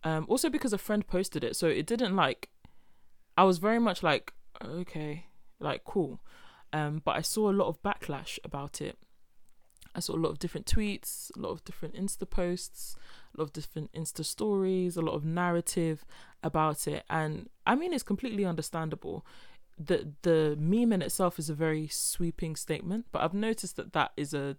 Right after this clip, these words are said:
a, a common theme in <laughs> social media. When you see certain tweets, when you see certain memes, when you see certain pictures, whether they're encouragement, motivation, whatever they are,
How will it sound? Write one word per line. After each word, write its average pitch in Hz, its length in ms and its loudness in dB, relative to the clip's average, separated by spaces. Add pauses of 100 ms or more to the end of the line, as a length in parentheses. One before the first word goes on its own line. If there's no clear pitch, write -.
(180)
a, 143 240 -4 (240)
a - 80 -4
common 156 300 -2
theme 143 340 -4
in 151 80 0
<laughs> - 120 4
social 156 240 4
media. 131 400 -4 (360)
When 156 100 -2
you 147 80 -4
see 226 180 -2
certain 220 280 2
tweets, - 500 0 (300)
when 165 160 -4
you 160 100 -4
see 196 320 -2
certain 170 540 2
memes, 214 420 6
when 175 160 -2
you 165 80 -4
see 180 160 -4
certain 165 240 -4
pictures, 170 880 2 (100)
whether 160 200 -4
they're 151 140 -4
encouragement, 180 520 -2
motivation, 160 600 -6
whatever 214 480 -2
they 151 220 -2
are, - 280 -6